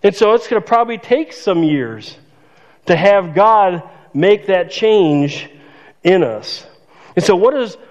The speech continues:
war according to the flesh look like when we deal with depression, anxiety, and addictions? Uh, how do the secular doctors, and sadly some Christian doctors, think about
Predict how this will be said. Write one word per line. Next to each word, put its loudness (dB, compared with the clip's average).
war 2
according -6
to -16
the -12
flesh -4
look -4
like 0
when -4
we -2
deal 0
with 0
depression, -4
anxiety, 0
and 2
addictions? -2
Uh, -4
how 2
do -8
the -4
secular -2
doctors, -2
and -4
sadly -2
some -2
Christian 0
doctors, -2
think 0
about 0